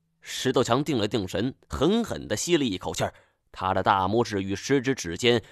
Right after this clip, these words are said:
都夹着烟，烟嘴都变了形，然后长长地吐出一口，青蓝色的烟雾在手电光的照射下慢慢扩散，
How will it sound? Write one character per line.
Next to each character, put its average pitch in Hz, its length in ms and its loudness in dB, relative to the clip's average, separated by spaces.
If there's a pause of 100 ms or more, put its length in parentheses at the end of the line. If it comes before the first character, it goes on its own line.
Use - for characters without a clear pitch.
(120)
都 113 140 0
夹 104 240 2
着 95 120 -6
烟， 113 260 -2 (220)
烟 175 320 4
嘴 - 220 -8
都 113 120 0
变 104 220 2
了 80 80 -10
形， 101 260 -2 (440)
然 92 140 -14
后 87 140 -6
长 135 340 -2
长 147 200 0
地 123 80 4
吐 73 260 -6
出 151 160 -2
一 101 160 -2
口， 92 280 -2 (420)
青 208 400 -2
蓝 151 260 2
色 143 100 -6
的 104 120 2
烟 156 260 0
雾 104 260 -2 (200)
在 98 180 0
手 95 300 -2
电 104 180 2
光 127 180 2
的 101 80 0
照 92 260 0
射 90 180 -4
下 85 360 -2
慢 98 240 0
慢 101 260 -2
扩 98 260 -2
散， - 180 -2